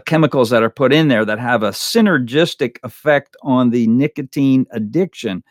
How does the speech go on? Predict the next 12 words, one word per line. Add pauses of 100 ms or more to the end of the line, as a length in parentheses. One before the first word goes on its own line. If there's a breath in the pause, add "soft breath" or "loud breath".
(300 soft breath)
Now,
synergistic
effect
means
it
kinda
multiplies
the (380 soft breath)
addictive (200)
aspect
of
nicotine.